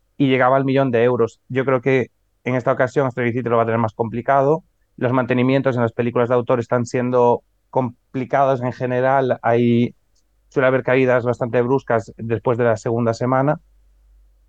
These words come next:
Y también veíamos cómo entraba en el top diez Operación Kandahar en el puesto ocho, con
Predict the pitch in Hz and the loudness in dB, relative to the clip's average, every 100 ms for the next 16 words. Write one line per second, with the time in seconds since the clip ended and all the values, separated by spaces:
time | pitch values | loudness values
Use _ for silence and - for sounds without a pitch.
0 | _ 151 139 139 143 143 139 135 135 127 | _ -2 0 0 2 2 2 -2 -2 -4
1 | 123 123 120 123 123 120 123 117 110 117 | 0 2 2 2 2 0 -4 -6 -4 -2
2 | 127 127 - 123 113 107 107 110 110 113 | 0 -2 0 -2 0 -2 -4 -2 -2 -2
3 | 110 - _ _ _ _ 127 120 113 - | -2 -4 _ _ _ _ 0 0 0 -2
4 | 123 - 127 120 117 117 113 - 131 139 | -4 -2 0 2 4 2 0 -2 -2 -2
5 | - 156 156 _ _ _ _ _ _ _ | 0 -2 -2 _ _ _ _ _ _ _
6 | - 143 127 127 123 123 - | -4 0 0 0 2 0 -2